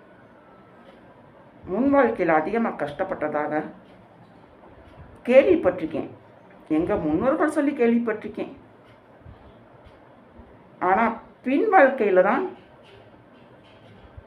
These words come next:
அவர் நல்லா இருக்கிற போது தான் எங்களுக்கு எல்லாம் அவ-, அவரை பத்தி தெரியும். மக்கள் திலகம் எம் ஜி ஆர்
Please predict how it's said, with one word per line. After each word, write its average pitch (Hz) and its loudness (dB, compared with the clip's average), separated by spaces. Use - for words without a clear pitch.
அவர் 190 2
நல்லா 190 4
இருக்கிற 190 2
போது 175 4
தான் 214 2
எங்களுக்கு 196 -2
எல்லாம் 180 0
அவ-, - -2
அவரை 165 -2
பத்தி 180 -4
தெரியும். 170 -6
மக்கள் 294 4
திலகம் 220 4
எம் 170 -2
ஜி 202 0
ஆர் 165 0